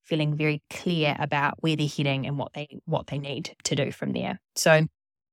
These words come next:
there's still a ton of support available for you for whatever it is that you personally need as well. To give you a bit of a feel for what these weekly sessions feel like, they feel like a deep exhale.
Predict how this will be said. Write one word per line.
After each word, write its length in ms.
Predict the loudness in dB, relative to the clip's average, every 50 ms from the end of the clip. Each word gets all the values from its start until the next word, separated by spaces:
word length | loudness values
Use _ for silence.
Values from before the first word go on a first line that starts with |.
| _ _ _ -2
there's 160 | -2 0 0
still 400 | 2 4 4 4 4 2 0 -4 -8 _ -14
a 60 | -12
ton 420 | -10 -8 -2 2 4 4 4 4 2
of 380 | 2 2 2 2 2 2 -2 _ _ _ _ _ _ -6
support 640 | -4 -4 -4 -4 -6 0 6 8 8 8 8 6 2
available 540 | 2 4 4 4 4 4 2 2 0 -2 -2
for 220 | -2 -2 2 2
you 340 | 4 4 4 4 4 2 0 -2 _ _ _ _ _ _ _
for 200 | -2 -2 0 2
whatever 360 | 4 4 4 4 4 4 2
it 100 | 0 0
is 180 | 0 0 -2 -2
that 180 | -4 -4 -4
you 320 | -4 -4 -2 0 0 0 -2
personally 520 | -2 -4 -4 -2 -2 -2 -2 -4 -4 -4
need 360 | -4 -4 -4 -4 -6 -8 -8 -10
as 160 | -10 -6 -4
well. 300 | -4 -4 -4 -4 -6 -10 _ _ _ _ _ _ _ _ _ _ _ _ _ -2
To 80 | 0 4
give 240 | 6 6 6 6 6
you 80 | 2
a 40 | 4
bit 100 | 8 8
of 120 | 8 8
a 80 | 8 4
feel 460 | 2 0 0 2 4 4 4 2 2 -2
for 320 | -2 2 2 4 4 2
what 380 | 0 -2 2 2 2 2 2 0
these 420 | -2 0 0 0 -2 -4 -4 -6 -8 _ _ _ -2
weekly 360 | 0 0 0 -2 -4 -6 -6
sessions 480 | -2 -2 -2 -2 -2 -2 -2 -2 -2 -4
feel 260 | -2 0 -2 0 0
like, 400 | 0 0 0 -2 -2 -6 -14 -20 _ _ _ _ _ _ _ _ _ _ _ _ 2
they 120 | 4 4 4
feel 180 | 6 6 6
like 180 | 8 6 6 4
a 60 | 2
deep 280 | 2 2 0 -2 -2 -2 -2
exhale. 600 | -4 -2 0 0 2 2 2 2 2 0 -4